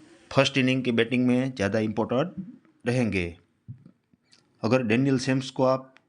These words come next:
कैप्टन और वाइस कैप्टन बनाते हैं, तो देखना सिडनी थंडर जब पहली बॉलिंग लेती है, उस केस में उसको कैप्टन या वाइस कैप्टन बना सकते हैं।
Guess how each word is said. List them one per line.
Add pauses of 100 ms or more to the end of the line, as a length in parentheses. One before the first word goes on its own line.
कैप्टन
और
वाइस
कैप्टन
बनाते
हैं, (460)
तो
देखना
सिडनी
थंडर
जब
पहली
बॉलिंग
लेती
है, (400)
उस
केस
में
उसको
कैप्टन
या
वाइस
कैप्टन (500)
बना
सकते
हैं।